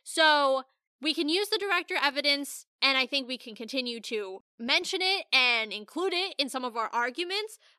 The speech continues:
but, you know, just mark it with a little asterisk that a lot of times the directors don't know because Kevin keeps a lot of it secret for a lot of reasons. So just wanted to put that out there as well as maybe, like, a little dev-,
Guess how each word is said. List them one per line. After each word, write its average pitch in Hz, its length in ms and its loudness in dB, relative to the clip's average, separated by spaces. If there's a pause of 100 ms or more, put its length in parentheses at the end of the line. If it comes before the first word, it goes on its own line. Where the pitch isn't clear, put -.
but, 403 240 4
you 349 140 0
know, 349 180 2
just - 280 -6 (220)
mark 302 320 2
it 403 100 2
with 359 120 0
a 349 60 -4
little 359 240 -4
asterisk 247 640 2
that 254 300 6 (160)
a 269 80 0
lot 277 200 6
of 392 80 -4
times 269 320 2
the 294 100 -8
directors 285 540 0 (140)
don't 285 340 2
know 214 380 -4 (200)
because 302 280 -4
Kevin 311 280 0
keeps 320 220 -6
a 311 60 -8
lot 277 220 4
of 262 80 -4
it 254 120 -4
secret 285 460 -4
for 269 140 -6
a 262 80 -2
lot 247 220 6
of 214 100 -12
reasons. 233 540 -8
So 311 360 2 (460)
just 440 200 0
wanted 403 180 2
to 392 100 -6
put 311 160 0
that 302 100 2
out 262 200 6
there 254 180 2
as 240 160 -4
well 233 320 2
as 262 160 -2
maybe, 269 260 0
like, 269 160 0
a 277 60 -2
little 262 240 -4
dev-, 247 320 -2